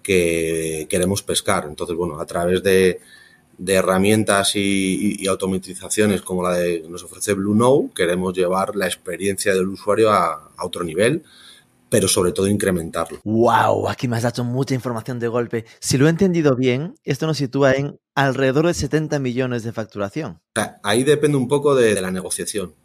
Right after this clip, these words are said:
Speaker 1: ¿vale? Como te digo, como somos una empresa versátil en el sentido de que te podemos dar la solución trescientos sesenta que tú quieras para anunciar tu negocio, podemos ser simplemente un anunciante,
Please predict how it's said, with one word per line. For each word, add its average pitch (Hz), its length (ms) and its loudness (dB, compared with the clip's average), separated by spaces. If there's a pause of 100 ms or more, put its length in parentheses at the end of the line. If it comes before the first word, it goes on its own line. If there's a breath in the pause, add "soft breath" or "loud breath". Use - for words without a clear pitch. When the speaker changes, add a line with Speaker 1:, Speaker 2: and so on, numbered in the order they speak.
(100)
Speaker 1:
¿vale? 98 260 -8
Como 92 240 -2
te 92 100 -2
digo, 101 220 2
como 92 160 -2
somos 113 260 -2
una 127 160 0
empresa 120 840 0
versátil 110 680 0
en 107 100 2
el 107 120 0
sentido 104 360 -2
de 95 80 0
que 92 80 -2
te 87 120 -4
podemos 98 320 0
dar 110 100 4
la 110 60 0
solución 110 460 0
trescientos 107 300 -6
sesenta 95 260 -6
que 87 100 -4
tú 104 180 -12
quieras 101 280 2
para 87 220 -2
anunciar 87 460 -4
tu 113 120 -6
negocio, 123 520 0 (520 loud breath)
podemos 104 380 0
ser 113 360 4
simplemente 104 840 0
un 101 120 -4
anunciante, 123 760 -2